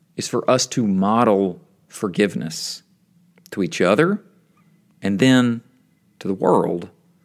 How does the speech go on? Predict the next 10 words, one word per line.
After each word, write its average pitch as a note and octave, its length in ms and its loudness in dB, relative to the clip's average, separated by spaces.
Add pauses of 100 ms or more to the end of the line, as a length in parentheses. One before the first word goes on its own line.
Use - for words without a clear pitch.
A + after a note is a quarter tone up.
(1200)
Because E3 440 2 (680)
in D3+ 80 4
our D3+ 100 4
forgiving, C3+ 760 -2 (840)
as C3 140 0
we C#3 120 4
learn C3+ 300 4
this D#3+ 140 2
practice A#2 500 0
of - 360 -4